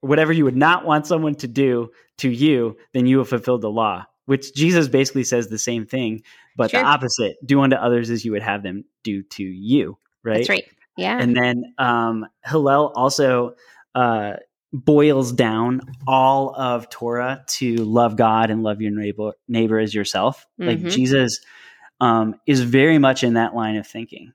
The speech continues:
Speaker 1: So the point is, he's not teaching in a vacuum. Instead,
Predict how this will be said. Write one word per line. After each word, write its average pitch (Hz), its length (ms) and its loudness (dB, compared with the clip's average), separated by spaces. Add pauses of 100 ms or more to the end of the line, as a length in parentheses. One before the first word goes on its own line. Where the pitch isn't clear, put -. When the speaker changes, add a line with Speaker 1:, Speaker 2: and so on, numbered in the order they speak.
(100)
Speaker 1:
So 120 440 0 (280)
the 131 80 -2
point 220 300 0
is, 160 160 2
he's 147 220 0
not 175 260 0
teaching 139 400 -2
in 110 100 -2
a 101 100 -4
vacuum. 98 680 -10 (220)
Instead, 120 680 0